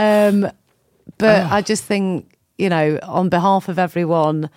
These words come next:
Speaker 1: that's listened and all the actors that have needed that kind of guidance and just reassurance and a bit of a keep going,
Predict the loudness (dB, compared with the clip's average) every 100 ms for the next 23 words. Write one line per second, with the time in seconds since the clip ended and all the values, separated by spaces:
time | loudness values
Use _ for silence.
0 | _ _ -8 -6 -4 -4 -4 -4 -4 -2
1 | -2 0 -2 -4 -8 -6 -2 -2 -2 -2
2 | -2 0 -2 -4 -6 -6 -4 -4 -2 -2
3 | -2 -2 -2 -2 -4 -4 -4 -6 -2 -2
4 | 0 -2 0 0 -2 -4 -2 -2 -2 -4
5 | -2 0 -2 -4 -18 -16 -8 -8 -4 -2
6 | 2 2 0